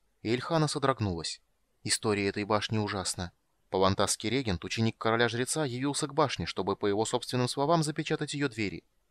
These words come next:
Однако все видели, каким алчным взором окидывал он прекрасную башню, ибо легенды о ее чудесах, добрых и злых, ходили по всему Кринну.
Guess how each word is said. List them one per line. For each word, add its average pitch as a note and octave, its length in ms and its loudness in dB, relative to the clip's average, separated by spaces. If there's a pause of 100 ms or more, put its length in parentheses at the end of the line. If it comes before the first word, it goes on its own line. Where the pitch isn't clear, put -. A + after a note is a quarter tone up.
Однако C#3 400 -2
все C#3 160 -2
видели, G2 300 -4
каким G2 320 0
алчным F#2 320 2
взором G#2 340 -2
окидывал F#2+ 380 0
он F#2+ 120 2
прекрасную G2+ 540 -2
башню, F#2+ 420 -2 (200)
ибо F#2+ 180 0
легенды F#2+ 460 2
о - 20 8
ее F#2+ 160 2
чудесах, G#2 560 -4
добрых F2+ 340 -2
и G2+ 40 -6
злых, F2+ 240 -4
ходили C#3+ 360 0
по C#3+ 120 -2
всему C3+ 260 2
Кринну. F2 420 -4